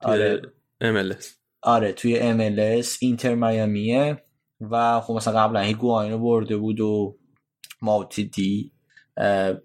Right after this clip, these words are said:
Speaker 2: این الان صحبت این بود که می‌خواد شاید رونالدو مسی رو قانع کنه که بیاره و یه پروژه برنده اینجا شروع کنه. اه،
Speaker 1: پروژه
Speaker 2: ولی
Speaker 1: برنده توی ام ال اس آخه.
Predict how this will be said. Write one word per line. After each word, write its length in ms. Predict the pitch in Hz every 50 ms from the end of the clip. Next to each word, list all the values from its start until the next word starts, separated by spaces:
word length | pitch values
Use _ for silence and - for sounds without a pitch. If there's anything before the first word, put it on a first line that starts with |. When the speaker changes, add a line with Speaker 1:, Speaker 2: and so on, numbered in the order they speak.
| _ _ -
Speaker 2:
این 120 | 113 110
الان 300 | - 117 117 117 113 110
صحبت 500 | 107 - - 139 131 120 123 113 110 -
این 280 | 127 127 131 131 127 123
بود 200 | 123 127 123 127
که 100 | - 139
می‌خواد 280 | 131 131 123 120 110 107
شاید 360 | - - 117 117 120 123 120
رونالدو 400 | 127 127 127 127 127 123 123 120
مسی 380 | 120 120 120 120 - - 107
رو 100 | 107 117
قانع 300 | 120 120 127 127 127 123
کنه 260 | 117 - 131 123 123 120
که 140 | - 117
بیاره 380 | 113 117 117 120 117 117 117 117
و 120 | 117 113
یه 140 | 110 107 101
پروژه 400 | 98 - - 113 117 113 107 107
برنده 500 | 101 - - 113 113 117 113 110 107 -
اینجا 260 | - 104 104 104 107
شروع 320 | 107 - - 120 117 117 107
کنه. 420 | - 110 113 110 107 107 107 - _ _ _ _ _ _ _ - - - - - - _
اه، 460 | - - - 53 55 57 57 - -
Speaker 1:
پروژه 200 | 101 - - -
Speaker 2:
ولی 280 | - - 104 101 113 117
Speaker 1:
برنده 540 | 113 135 135 135 135 139 139 135 127 113 113
توی 240 | 113 - - 127 110
ام 240 | 76 113 127 131
ال 140 | 127 117 110
اس 200 | 104 104 - -
آخه. 340 | 113 107 107 - - 123 -